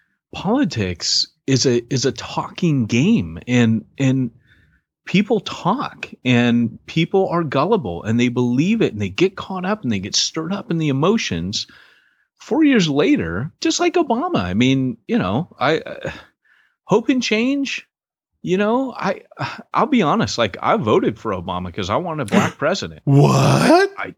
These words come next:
Speaker 1: did. I voted for him. I'm like, "Heck yeah, man, put a black president in there." But
Speaker 2: Wait, wait, wait,
Speaker 1: you know
Speaker 2: wait,
Speaker 1: what?
Speaker 2: wait, wait.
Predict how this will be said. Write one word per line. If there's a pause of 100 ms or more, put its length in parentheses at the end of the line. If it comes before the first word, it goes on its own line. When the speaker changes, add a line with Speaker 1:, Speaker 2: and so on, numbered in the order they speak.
Speaker 1:
did.
I
voted
for
him.
I'm
like,
"Heck
yeah,
man,
put
a
black
president
in
there." (520)
But
Speaker 2:
Wait,
wait,
wait,
Speaker 1:
you
know
Speaker 2:
wait,
Speaker 1:
what?
Speaker 2:
wait, (100)
wait.